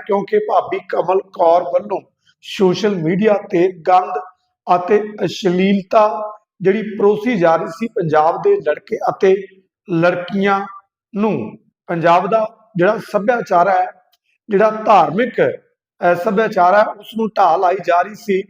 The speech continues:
ਭਾਬੀ ਕਮਲ ਕੌਰ ਵੱਲੋਂ। ਅਤੇ ਦੂਸਰੇ ਪਾਸੇ ਹੋਰ ਵੀ ਕਈ ਇੰਸਟਾਗ੍ਰਾਮਰ ਨੇ ਜਿਨ੍ਹਾਂ ਨੇ ਧਮਕੀਆਂ ਤੋਂ ਬਾਅਦ ਸੋਸ਼ਲ ਮੀਡੀਆ ਦੇ ਅਕਾਊਂਟ ਤੋਂ ਆਪੋ ਆਪਣੀਆਂ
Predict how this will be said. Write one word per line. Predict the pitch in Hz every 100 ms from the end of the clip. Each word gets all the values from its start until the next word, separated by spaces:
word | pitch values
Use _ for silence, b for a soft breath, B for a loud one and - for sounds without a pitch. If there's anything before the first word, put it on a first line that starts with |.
| _ _ _ _
ਭਾਬੀ | 208 175 139 208 -
ਕਮਲ | 180 170 196
ਕੌਰ | 196 196
ਵੱਲੋਂ। | 185 196 196 196 _ _ _ _ _ _ b - 208
ਅਤੇ | 220
ਦੂਸਰੇ | 208 180 202 226
ਪਾਸੇ | 233 202 185 226
ਹੋਰ | 208 170 214
ਵੀ | 254 247
ਕਈ | 220
ਇੰਸਟਾਗ੍ਰਾਮਰ | 185 202 190 202 190 160 170 214
ਨੇ | 214 196 202 _ _ _ _ -
ਜਿਨ੍ਹਾਂ | 170 214 220 208
ਨੇ | 190 202 - _
ਧਮਕੀਆਂ | 214 165 - 196
ਤੋਂ | 196 196
ਬਾਅਦ | 175 185 208 - - _ _ _ -
ਸੋਸ਼ਲ | - 202 202 233 202 156 175
ਮੀਡੀਆ | 170 208 233 180 - -
ਦੇ | 180
ਅਕਾਊਂਟ | 208 - - 196 190 220
ਤੋਂ | 220 208 214 185
ਆਪੋ | 180 - 208
ਆਪਣੀਆਂ | 175 - 202